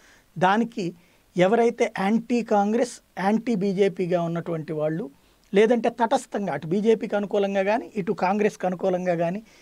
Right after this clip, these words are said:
లేకుండా ఉన్నటువంటి వాళ్ళందరినీ ఒక వేదిక మీదకి తీసుకొస్తారు. తృతీయ ఫ్రంట్ పక్షాలు ఏవైతే ఉన్నాయో వాళ్ళందరినీ ఒక వేదిక మీదకి తీసుకొచ్చి ఓ సింగిల్ పార్టీగా జనం మీదకి తీసుకెళ్తారు. లేదా ఆమ్ ఆద్మీ పార్టీని ముందు పెట్టి ఆమ్ ఆద్మీ పార్టీని దేశవ్యాప్త విస్తృతికి ఈ పార్టీలన్నింటినీ కలుపుకుని వెళ్తారన్నటువంటి ప్రచారం జరిగింది. కానీ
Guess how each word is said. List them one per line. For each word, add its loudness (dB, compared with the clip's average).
లేకుండా 4
ఉన్నటువంటి -2
వాళ్ళందరినీ 0
ఒక -8
వేదిక -4
మీదకి -6
తీసుకొస్తారు. -8
తృతీయ -2
ఫ్రంట్ -4
పక్షాలు -2
ఏవైతే -4
ఉన్నాయో -8
వాళ్ళందరినీ 4
ఒక -2
వేదిక -2
మీదకి -4
తీసుకొచ్చి -6
ఓ 6
సింగిల్ 4
పార్టీగా 0
జనం -4
మీదకి -4
తీసుకెళ్తారు. -4
లేదా 2
ఆమ్ 2
ఆద్మీ 2
పార్టీని 0
ముందు -2
పెట్టి -2
ఆమ్ 4
ఆద్మీ 4
పార్టీని 0
దేశవ్యాప్త 2
విస్తృతికి -6
ఈ 0
పార్టీలన్నింటినీ -2
కలుపుకుని -6
వెళ్తారన్నటువంటి -6
ప్రచారం -6
జరిగింది. -8
కానీ -6